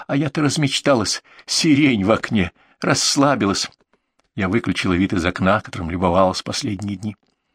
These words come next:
Ты видел маму Люка? Видел пару раз. Здесь тогда стройка кипела. А я кое-какие дела с местными властями улаживал.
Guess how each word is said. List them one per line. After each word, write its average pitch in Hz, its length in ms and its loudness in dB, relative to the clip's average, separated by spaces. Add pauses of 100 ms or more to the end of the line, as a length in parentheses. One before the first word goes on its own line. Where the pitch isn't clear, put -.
(600)
Ты 123 140 0
видел 127 340 6
маму 113 240 4
Люка? 95 360 -2 (680)
Видел 147 560 4
пару 110 380 2
раз. 101 320 2
Здесь 101 380 -2
тогда 101 260 0
стройка 160 420 0
кипела. 92 440 0 (580)
А 113 80 -8
я 107 80 -4
кое-какие 117 400 0
дела 110 300 4
с - 140 -2
местными 117 340 2
властями 113 440 4
улаживал. 98 440 2